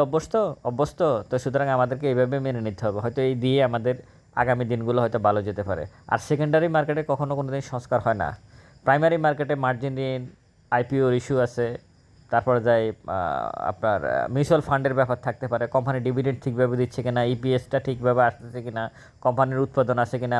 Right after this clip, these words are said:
মালিক পক্ষ কি শেয়ার চুরি করে বিক্রি করতেছে কিনা, ডিক্লেয়ার দিয়ে বিক্রি করতেছে কিনা, এইগুলো হচ্ছে সিকিউরিটি এক্সচেঞ্জ কমিশনের কাজ। আর দুই নম্বর কি করে যদি কোনো শেয়ার অনেক উপরে নিয়ে যায়, তখন সেটাকে ধরবে, সেটা তার কাজ। সারাদিন জরিমানা করা,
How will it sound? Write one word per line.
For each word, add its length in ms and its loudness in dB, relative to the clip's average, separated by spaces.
মালিক 260 2
পক্ষ 140 -4
কি 220 -6
শেয়ার 180 2
চুরি 220 4
করে 200 6
বিক্রি 200 -2
করতেছে 380 -4
কিনা, 140 -2
ডিক্লেয়ার 300 0
দিয়ে 160 4
বিক্রি 260 -2
করতেছে 460 -2
কিনা, 180 0
এইগুলো 340 6
হচ্ছে 200 -2
সিকিউরিটি 260 -4
এক্সচেঞ্জ 320 -8
কমিশনের 500 -2
কাজ। 140 6
আর 60 6
দুই 160 2
নম্বর 360 2
কি 80 2
করে 200 2
যদি 140 -2
কোনো 280 -2
শেয়ার 180 2
অনেক 160 -2
উপরে 300 0
নিয়ে 220 2
যায়, 180 2
তখন 240 0
সেটাকে 340 0
ধরবে, 280 0
সেটা 220 2
তার 160 2
কাজ। 100 0
সারাদিন 380 2
জরিমানা 360 2
করা, 180 2